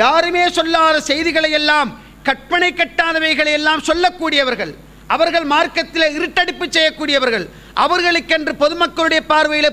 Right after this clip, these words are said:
புதிய ஒரு குர்ஆன் இருக்கின்றது, அவர்களுக்கென்று புதிய ஹதீஸ் கிரந்தம் இருக்கின்றது, அவர்கள்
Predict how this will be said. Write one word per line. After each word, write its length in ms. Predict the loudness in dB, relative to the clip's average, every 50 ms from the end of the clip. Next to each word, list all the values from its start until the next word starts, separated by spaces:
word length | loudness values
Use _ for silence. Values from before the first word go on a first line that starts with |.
| -2 -2
புதிய 180 | -2 0 2 2 2
ஒரு 100 | 2 0 -2
குர்ஆன் 340 | -2 0 2 2 4 4 2 0
இருக்கின்றது, 420 | -2 -2 -4 -4 -4 -6 -6 -8 -10 -18 -20 -20 -20 -18 -8 -4 -2 0
அவர்களுக்கென்று 640 | 0 2 2 2 0 0 0 0 -2 -2 -2 -2 -4 -4
புதிய 200 | -2 0 2 2 2 2
ஹதீஸ் 320 | 0 0 0 -2 -2 -2 -2
கிரந்தம் 300 | 0 0 0 0 -2 -2
இருக்கின்றது, 440 | -2 -4 -4 -4 -2 -2 -2 -4 -6 -8 -12 -18 -20 -20 -12 -6 -2 0
அவர்கள் 340 | 0 0 2 2 0 0 0